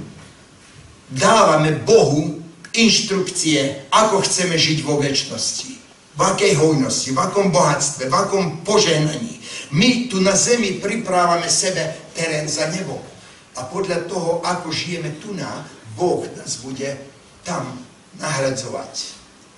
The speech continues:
Alebo trestať. Závisí, kto ako sme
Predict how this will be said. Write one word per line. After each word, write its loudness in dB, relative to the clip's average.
Alebo -2
trestať. -4
Závisí, -6
kto -8
ako -8
sme -10